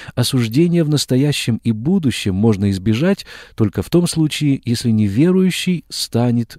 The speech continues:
верующим. На протяжении веков многие поплатились за своё неверие в Божье откровение.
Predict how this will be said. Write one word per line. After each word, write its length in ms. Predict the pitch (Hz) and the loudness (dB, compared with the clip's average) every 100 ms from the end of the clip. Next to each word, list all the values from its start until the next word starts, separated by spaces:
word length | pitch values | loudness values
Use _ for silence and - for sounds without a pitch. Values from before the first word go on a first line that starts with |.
| - | -6
верующим. 800 | 104 107 110 90 76 - - - _ _ _ _ - | -2 2 2 0 -6 -10 -10 -14 _ _ _ _ -8
На 120 | 107 | -4
протяжении 520 | 123 123 123 233 220 | -2 0 2 4 4
веков 400 | 135 123 196 - - - - - | 2 2 2 2 -6 -20 -20 -6
многие 440 | 113 151 196 175 160 | 2 2 2 0 0
поплатились 840 | 156 - 135 - 202 180 156 - | 0 0 -2 0 0 0 -2 -2
за 200 | 107 120 | -2 0
своё 320 | - 120 135 | 0 2 4
неверие 640 | 131 117 104 117 143 131 110 | 4 4 4 2 4 2 0
в 80 | |
Божье 340 | 98 107 95 104 | 0 0 0 -2
откровение. 720 | - 104 95 95 82 78 | -2 -2 0 0 -2 -6